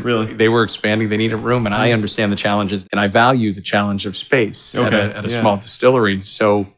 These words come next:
Speaker 2: any five feet of space that you're taking up is five
Speaker 1: Mm-hmm.
Speaker 2: feet that you could be putting barrels or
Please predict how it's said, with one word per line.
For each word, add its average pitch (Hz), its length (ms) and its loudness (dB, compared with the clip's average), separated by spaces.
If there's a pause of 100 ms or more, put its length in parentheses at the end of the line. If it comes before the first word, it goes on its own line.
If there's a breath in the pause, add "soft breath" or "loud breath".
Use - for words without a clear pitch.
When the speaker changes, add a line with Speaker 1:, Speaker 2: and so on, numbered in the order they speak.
(120)
Speaker 2:
any 135 200 2
five 131 340 0
feet 131 180 -4
of 110 80 -2
space 117 320 -4
that 110 160 -10
you're 110 80 -16
taking 113 260 -2
up 147 280 -4
is 104 140 -6
five 139 240 2
Speaker 1:
Mm-hmm. 147 80 2
Speaker 2:
feet 160 120 0
that 110 80 -12
you 104 80 -18
could - 60 -20
be 110 100 -6
putting 110 220 -6
barrels 123 440 -6
or 98 200 -14